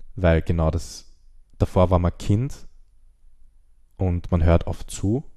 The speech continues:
und man hört Erwachsenen zu und Erwachsene reden und Erwachsene sagen dir das und das und, äh, du wirst in deiner Meinung und deiner Idee nicht so ernst genommen. Und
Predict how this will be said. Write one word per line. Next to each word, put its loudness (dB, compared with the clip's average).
und -6
man -2
hört 2
Erwachsenen -2
zu -4
und -2
Erwachsene -2
reden 0
und -4
Erwachsene -4
sagen 0
dir -2
das 0
und -8
das 2
und, -6
äh, 4
du 0
wirst -2
in -8
deiner 4
Meinung 2
und -2
deiner 4
Idee 0
nicht -2
so -2
ernst 0
genommen. 0
Und 0